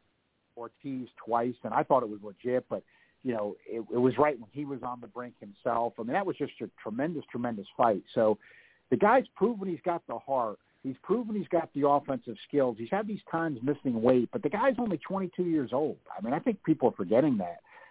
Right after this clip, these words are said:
And, and Top Rank, you know, they just re-, they just release guys. They just keep a small roster. So, you know, to me, it seems like a mistake, but Top Rank's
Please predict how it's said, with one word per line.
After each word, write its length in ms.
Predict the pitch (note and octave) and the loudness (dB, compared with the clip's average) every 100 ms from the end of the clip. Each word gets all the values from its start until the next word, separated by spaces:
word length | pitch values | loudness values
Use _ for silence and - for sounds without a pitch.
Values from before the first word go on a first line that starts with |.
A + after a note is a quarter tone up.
| _ _ | _ _
And, 180 | B2+ B2 - | 0 0 0
and 160 | C3+ | 0
Top 240 | - A3+ - | 4 2 4
Rank, 280 | G#3+ F#3+ - _ _ _ _ _ C3+ | 2 2 -4 _ _ _ _ _ 0
you 80 | |
know, 60 | D3+ | 2
they 100 | G#3+ | 2
just 160 | A#3 - | -2 -8
re-, 140 | D3 C#3+ | -8 -2
they 100 | G3 | -4
just 180 | A#3 - | -4 -2
release 380 | E3 C#3 G3+ - - | -2 0 -4 -4 -2
guys. 260 | A2 G2+ F#2+ | -2 -2 -2
They 100 | D#3 | -2
just 180 | F3+ G3+ - | -2 -4 -4
keep 220 | E3+ - | -4 -2
a 80 | A2+ - | -4 0
small 340 | B2+ C#3 C#3 A2 | 4 6 4 6
roster. 560 | A#2+ D#3+ - A2 F#2+ - | 4 4 -4 -8 -8 -4
So, 300 | A2+ G#2+ A2 - _ _ _ _ _ _ _ - - | -2 0 0 -4 _ _ _ _ _ _ _ -8 0
you 80 | |
know, 60 | C3+ - | 0 2
to 60 | |
me, 380 | C#3+ F3+ A3+ A3 | 4 6 6 4
it 80 | F#3 - | -2 -4
seems 200 | F#3 E3 | -6 -4
like 160 | E3 D3 | -4 -4
a 40 | |
mistake, 440 | C3+ - D3 D#3+ - | -12 -6 -4 -4 -6
but 160 | A#2 | -10
Top 220 | C#3 D3 - | -4 -4 -4
Rank's 240 | D3 C3 | -6 -6